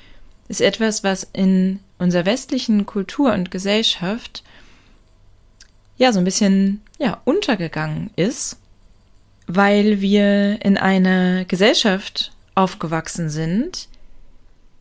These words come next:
in der wir gelernt haben, rational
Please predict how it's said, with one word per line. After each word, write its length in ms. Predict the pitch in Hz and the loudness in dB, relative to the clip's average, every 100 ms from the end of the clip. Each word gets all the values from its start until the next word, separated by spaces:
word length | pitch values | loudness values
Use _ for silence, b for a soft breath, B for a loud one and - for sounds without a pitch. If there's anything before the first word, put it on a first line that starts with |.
| _ - | _ 0
in 160 | 196 | 2
der 160 | 196 196 | 4 4
wir 100 | 196 | 2
gelernt 640 | 185 175 180 254 330 - | 0 0 0 -2 -4 -8
haben, 520 | 175 170 180 196 240 - _ _ _ _ _ _ _ _ _ - _ _ - | -6 -4 -2 -2 -2 -6 _ _ _ _ _ _ _ _ _ -20 _ _ -4
rational 1000 | 208 - - 277 220 185 185 202 220 | -2 0 0 2 2 2 -2 -2 -2